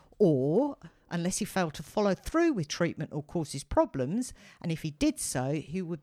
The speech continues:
then be transferred to the adult system. He was sixteen at the time, so he had to keep his nose clean for five years in the youth system, which is obviously much more lenient.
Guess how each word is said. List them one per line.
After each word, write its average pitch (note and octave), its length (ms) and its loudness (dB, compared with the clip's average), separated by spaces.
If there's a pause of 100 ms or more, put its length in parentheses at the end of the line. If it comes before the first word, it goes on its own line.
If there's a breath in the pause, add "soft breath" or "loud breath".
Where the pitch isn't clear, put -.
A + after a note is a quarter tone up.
then E3 300 0
be D#3 180 0
transferred C#3 720 -2
to D3+ 180 -4
the C#3 320 -4
adult G3+ 340 0
system. - 520 -6 (920 soft breath)
He A#3+ 220 4
was D4 140 0
sixteen - 500 -4
at - 80 -8
the - 60 -14
time, C3 420 -8 (180)
so - 200 -4
he E3 80 -2
had E3 180 -4
to - 80 -14
keep - 220 -6
his D#3+ 160 -8
nose G3 340 2
clean D#3 320 -2
for - 160 -14
five F3 500 -4
years B2+ 400 -4
in D#3 140 -4
the D3 80 -2
youth G3+ 460 -2
system, A#2 580 -6 (380 soft breath)
which - 160 -4
is F#3 160 -6 (120)
obviously D3 600 -2
much - 280 -4
more D3 160 -2
lenient. D3+ 640 -2